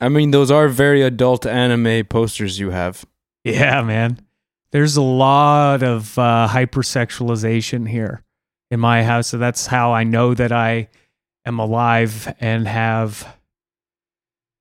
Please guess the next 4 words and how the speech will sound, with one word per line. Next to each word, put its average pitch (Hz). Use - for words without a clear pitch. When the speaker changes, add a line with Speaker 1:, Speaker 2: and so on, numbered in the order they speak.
Speaker 2:
<sighs> -
have -
feelings. 117
Speaker 1:
Yeah. 120